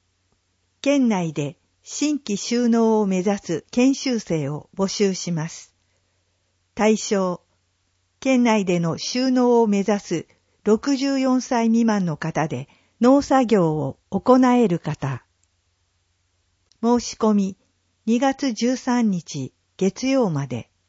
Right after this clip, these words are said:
試験日、三月三日金曜。研修期間、六月から一年間。基礎技術研修二ヶ月。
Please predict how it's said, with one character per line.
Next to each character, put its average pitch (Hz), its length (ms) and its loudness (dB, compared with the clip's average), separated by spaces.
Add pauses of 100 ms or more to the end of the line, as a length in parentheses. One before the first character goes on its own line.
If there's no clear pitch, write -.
(520)
試 - 220 -14
験 247 300 2
日、 143 260 -8 (560)
三 269 340 0
月 185 300 -2
三 160 180 -6 (100)
日 143 260 -4 (300)
金 220 300 2
曜。 170 340 0 (1080)
研 269 220 2
修 262 300 -4
期 - 180 -20
間、 131 280 -4 (1000)
六 214 280 -2
月 269 260 -2
か 247 140 -4
ら 208 120 0
一 185 300 -4
年 233 260 2
間。 117 320 -8 (760)
基 - 80 -14
礎 294 220 0
技 277 140 -2
術 226 320 -6
研 196 300 -2
修 165 380 -4 (200)
二 175 140 -4
ヶ 214 180 0
月。 151 460 -6